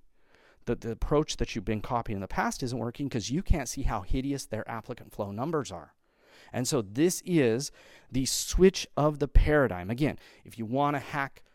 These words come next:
the hiring process, if you wanna hack your hiring results, if you are a small company who feels at a disadvantage that doesn't have the same money,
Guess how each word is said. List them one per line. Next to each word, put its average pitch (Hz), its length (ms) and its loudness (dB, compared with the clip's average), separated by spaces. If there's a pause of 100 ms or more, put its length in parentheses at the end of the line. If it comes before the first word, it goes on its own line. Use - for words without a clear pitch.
(120)
the 110 60 -10
hiring 131 400 -6
process, - 480 -8
if 95 80 -14
you 104 100 -6
wanna 143 360 -4
hack 135 300 -10
your 123 100 -8
hiring 113 300 -8
results, 92 400 -10
if - 160 -10
you 127 120 0
are 113 100 2
a 104 60 -4
small 156 440 0
company 123 480 -6 (280)
who 139 120 -2
feels 147 320 -2
at 113 120 -4
a 113 60 -6
disadvantage 127 880 -2
that 76 100 -12
doesn't 117 200 -2
have 113 120 -4
the 92 80 -6
same 90 260 -6
money, 117 300 -4